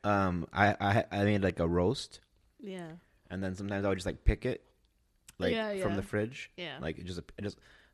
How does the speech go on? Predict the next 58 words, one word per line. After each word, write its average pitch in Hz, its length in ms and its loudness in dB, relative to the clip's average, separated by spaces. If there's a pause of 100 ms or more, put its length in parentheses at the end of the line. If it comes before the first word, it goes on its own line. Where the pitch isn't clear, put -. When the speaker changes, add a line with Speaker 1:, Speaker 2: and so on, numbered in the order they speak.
Speaker 1:
like, 113 140 -6
"Oh, 151 40 -4
I 147 60 -4
just 147 140 -10
want 117 180 -4
a 117 40 -6
piece 110 300 -4
of 98 100 -8
meat." 101 280 -8 (280)
Speaker 2:
Yeah. 135 240 -12 (260)
Speaker 1:
And - 100 -6
Speaker 2:
No, 185 80 -2
I've 190 120 -10
done 127 180 -16
that. 170 180 -20 (100)
Speaker 1:
and 92 100 -4
there'll 95 120 0
be, 95 120 0
like, 90 160 2
a 90 40 0
little 90 280 0
bit 90 260 -6
of, 87 120 -4
like, 87 300 -6 (440)
cloudy 92 560 -2
jelly. 92 680 -6 (800)
Speaker 2:
Yeah. 151 140 -18 (220)
Speaker 1:
It's 110 140 -6
so 143 280 -2
good 135 200 0
when 107 140 0
it's, 95 120 -4
like, 95 120 -2
warmed 95 300 0
up. 85 240 -2 (160)
If 104 120 -4
you'd 127 160 2
only 143 360 0 (160)
have 107 220 -2
the 101 60 -6
decency 101 460 -4
to 90 100 -2
put 95 240 -6
it 90 80 -6
in 90 60 -6
the 90 60 -6
microwave 82 400 -4
for, 82 80 -6
like, 76 120 -6
ten 98 180 0
seconds, 82 400 -6
it 82 60 -4
would 87 140 -2
be - 80 -2
Speaker 2:
Can't 196 100 -8
do - 80 0
Speaker 1:
fine. 247 100 0
Speaker 2:
it. - 100 -6